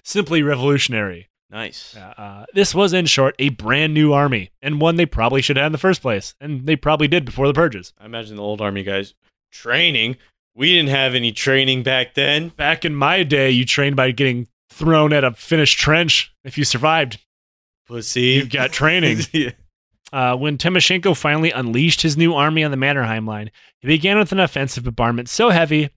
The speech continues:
Speaker 1: it was second to only Verdun in its intensity.
Speaker 2: Oh, wow.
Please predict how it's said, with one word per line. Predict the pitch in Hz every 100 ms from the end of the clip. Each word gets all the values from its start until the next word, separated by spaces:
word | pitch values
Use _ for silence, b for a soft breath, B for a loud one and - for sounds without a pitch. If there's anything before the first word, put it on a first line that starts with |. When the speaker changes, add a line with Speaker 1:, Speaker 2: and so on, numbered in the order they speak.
| -
Speaker 1:
it | 147
was | 151
second | 190 190 196
to | 196
only | 147 160 147
Verdun | 151 139 127 139 131
in | 110
its | 113 120
intensity. | 110 117 123 101 92 _ _
Speaker 2:
Oh, | 101 113
wow. | - 92